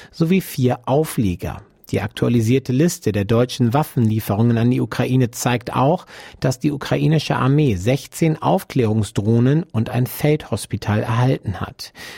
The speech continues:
Deutschland zählt mittlerweile zu den bedeutendsten militärischen Unterstützern der Ukraine,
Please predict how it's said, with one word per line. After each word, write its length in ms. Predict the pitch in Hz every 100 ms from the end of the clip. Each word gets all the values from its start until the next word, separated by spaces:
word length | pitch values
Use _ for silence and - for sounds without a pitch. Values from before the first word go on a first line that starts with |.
| - -
Deutschland 560 | 131 151 - 98 82
zählt 220 | - 101 104
mittlerweile 500 | 107 107 104 120 127
zu 140 | 123
den 160 | 117 110
bedeutendsten 760 | 113 117 127 151 135 - 147
militärischen 680 | 139 123 - 123 113 117 127
Unterstützern 680 | 123 127 - 175 - 147 120
der 140 | 92
Ukraine, 600 | 82 - - 95 - -